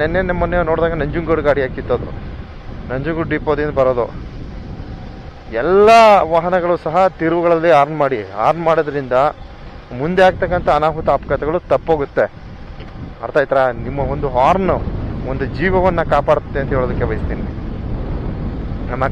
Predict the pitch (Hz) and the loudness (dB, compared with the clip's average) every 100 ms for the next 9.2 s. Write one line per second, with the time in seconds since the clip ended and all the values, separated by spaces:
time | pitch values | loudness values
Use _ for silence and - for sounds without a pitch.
0 | 147 143 170 165 160 156 147 147 127 127 | 0 2 2 2 2 2 0 2 0 0
1 | - 131 123 107 - - - - - 110 | -2 0 0 -2 -8 -10 -10 -12 -8 -8
2 | 117 131 156 165 190 175 170 147 139 135 | -4 -2 -2 0 0 0 0 0 0 0
3 | 120 110 - - - - 120 131 131 127 | 2 0 -2 -8 -10 -4 -4 -2 0 0
4 | 120 107 95 135 151 - 185 147 120 139 | 2 0 -2 -2 -2 -2 -2 0 0 0
5 | - 143 - 135 127 143 190 - 160 160 | 0 -4 -4 -6 -6 -4 -2 2 2 4
6 | 180 151 131 127 120 117 117 110 135 160 | 2 0 0 -2 -4 -4 -6 -6 -4 -4
7 | 143 127 117 107 110 135 - - - - | -2 -4 -6 -8 -8 -8 -12 -14 -14 -14
8 | - 123 127 151 151 151 139 131 131 123 | -10 -8 -6 -4 -2 2 4 2 0 -4
9 | - 117 | -4 -2